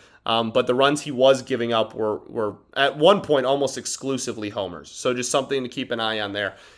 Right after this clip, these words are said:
His nickname is also Da Real Deal, D A R E A L Deal. That's, that's sick. <laughs> That's sick.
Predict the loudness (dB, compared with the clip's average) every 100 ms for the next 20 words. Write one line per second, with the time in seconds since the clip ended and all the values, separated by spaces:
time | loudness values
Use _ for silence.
0 | _ -2 4 4 6 2 4 6 6 6
1 | 2 2 -4 -16 2 6 6 6 4 4
2 | 2 0 -2 -2 -2 -8 -6 -4 -4 0
3 | 2 2 2 2 4 4 -2 0 0 2
4 | 2 2 0 0 -4 -2 -4 -8 -20 -20
5 | _ _ 4 4 4 -4 -2 0 2 0
6 | 2 2 2 -4 -20 _ _ -4 0 0
7 | 0 -4 2 2 2 0 2 2 2